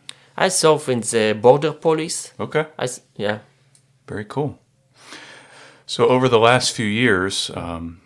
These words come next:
Speaker 2: covid has been a major difficulty for many of the folks that we've had on that have shared, but as well,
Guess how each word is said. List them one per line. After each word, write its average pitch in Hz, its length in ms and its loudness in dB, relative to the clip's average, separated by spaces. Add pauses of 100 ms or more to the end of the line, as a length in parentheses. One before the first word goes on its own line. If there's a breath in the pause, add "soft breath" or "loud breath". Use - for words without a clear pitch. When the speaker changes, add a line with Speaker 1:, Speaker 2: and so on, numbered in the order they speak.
(100)
Speaker 2:
covid 117 360 4
has 92 200 -4
been 95 380 0
a 90 100 -6
major 98 320 -2
difficulty 92 880 -6 (380)
for 90 460 -10
many 95 240 -4
of 92 60 -6
the 87 80 -10
folks 92 320 -6
that - 100 -16
we've 92 160 -10
had 95 240 -2
on 87 180 -2
that 85 120 -6
have 82 120 -12
shared, 87 400 -6 (440 loud breath)
but 104 120 0
as 95 140 -4
well, 104 600 4